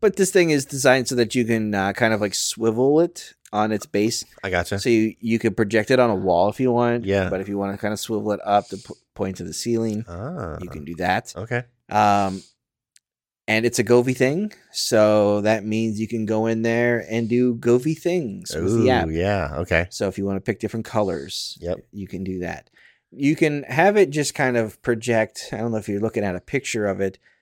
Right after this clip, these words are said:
Speaker 1: There are really three kind of components to this.
Speaker 2: Okay.
Speaker 1: Uh, one is gonna be the kinda like, looks like a camera lens or a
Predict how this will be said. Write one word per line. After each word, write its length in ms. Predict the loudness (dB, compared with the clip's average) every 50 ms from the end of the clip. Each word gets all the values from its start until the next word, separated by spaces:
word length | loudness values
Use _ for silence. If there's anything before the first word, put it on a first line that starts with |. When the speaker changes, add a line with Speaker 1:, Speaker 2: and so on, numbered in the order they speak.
| _ _ _ _ _ -2
Speaker 1:
There 160 | 2 4 6
are 120 | 6 6 6
really 500 | 4 4 4 6 6 6 4 2 0 -6
three 840 | -10 -12 -8 -2 2 4 4 4 4 4 4 2 2 0 -2 -6 _ _ _ _ _ -10
kind 180 | -6 -4 -4 -4
of 100 | -6 -6
components 560 | -6 -6 -4 -2 -2 -2 -2 -2 -4 -8 -10
to 120 | -10 -10 -10
this. 400 | -10 -10 -12 -10 -10 -10 -10 -12 _ -18
Speaker 2:
Okay. 280 | -14 -10 -8 -6 -8 -8 _ _ _ _ -8
Speaker 1:
Uh, 320 | -6 -4 -2 -2 -4 -4 -6 -10
one 720 | -10 -6 -2 0 2 2 2 2 0 -2 -4 -6 -8 -10 _ -4
is 260 | -2 0 0 -2 -4
gonna 240 | -4 -6 -6 -6 -6
be 600 | -4 -2 -2 -2 -2 -2 -4 -6 -8 -12 -18 _ _
the 540 | -14 -10 -8 -8 -8 -8 -8 -10 -12 -14 _ _ _ _ _ _ -10
kinda 180 | -8 -8 -6
like, 200 | -6 -8 -10 -12 _ _ _ -18
looks 160 | -14 -10 -10
like 80 | -10 -10
a 80 | -10
camera 400 | -10 -4 -4 -2 -2 0 0 0
lens 320 | 0 0 0 -2 -2 -4 -4
or 180 | -6 -6 -6
a 60 | -8